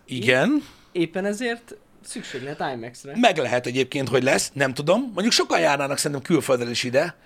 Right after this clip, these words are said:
Speaker 1: de mondom, szerintem max. tizenhat méteres I max-et csinálnának ide. Az is jó,
Speaker 2: Há, hogyne.
Speaker 1: de tudod, ha már I max, nem tudom, nem tudom, de az, az, az, tehát valószínűleg egy akkora lenne itt.
Speaker 2: Majd.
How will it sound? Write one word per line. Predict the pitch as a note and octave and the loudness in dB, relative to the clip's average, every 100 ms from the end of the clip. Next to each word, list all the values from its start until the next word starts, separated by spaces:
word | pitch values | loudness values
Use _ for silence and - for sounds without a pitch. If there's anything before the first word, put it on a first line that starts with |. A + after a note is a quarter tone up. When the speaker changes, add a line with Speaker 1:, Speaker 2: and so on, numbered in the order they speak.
| _ | _
Speaker 1:
de | E3+ | 0
mondom, | G#3+ F#3+ - | 2 2 -2
szerintem | - G3 F#3 | 0 2 4
max. | F#3+ F#3+ | 2 2
tizenhat | - D#3 D3 C3+ C3 | -2 2 2 2 0
méteres | C3+ B2+ B2+ C3 | -4 0 0 2
I | B2 | 0
max-et | B2+ - B2+ | -2 -6 -6
csinálnának | C3+ B2+ B2 B2 A2+ | -4 -4 -4 -6 -8
ide. | C#3 F3 F3 - | -2 -2 -4 -4
Az | - A3 | 0 2
is | B3+ - | 2 4
jó, | F#3+ F#3 A#3+ - _ _ - - | 4 4 0 -2 _ _ -20 -16
Speaker 2:
Há, | C3+ | -10
hogyne. | C3+ B2 - | -10 -10 2
Speaker 1:
de | G#3 | 2
tudod, | C4 B3 - - | 4 2 0 -2
ha | C4 | 2
már | C#4 A#3 A#3+ B3+ | 4 4 4 2
I | C4+ | 0
max, | - - - _ _ _ _ _ _ _ _ _ _ _ _ _ _ _ _ _ _ | 0 -2 -4 _ _ _ _ _ _ _ _ _ _ _ _ _ _ _ _ _ _
nem | G#3 G#3 | 0 0
tudom, | E3 B2+ G2+ F#2+ - - | 2 -2 -2 -8 -20 -6
nem | E3 | -2
tudom, | C#3+ D3+ | 2 2
de | E3+ | 2
az, | G3 F3 - - | 2 2 0 -4
az, | D#3 A#2+ | -6 -4
az, | - D3 | -6 -6
tehát | C3+ - - D3 | -6 -14 -12 2
valószínűleg | G3 E3 D#3 C#3 C#3 | 2 4 -2 0 0
egy | |
akkora | C3 C3 A2+ | 0 0 -2
lenne | G#2 G2+ - | -6 -10 -12
itt. | - - - _ _ _ - _ _ _ | -12 -18 -20 _ _ _ -20 _ _ _
Speaker 2:
Majd. | D#3+ D#3 C3+ | -16 -12 -12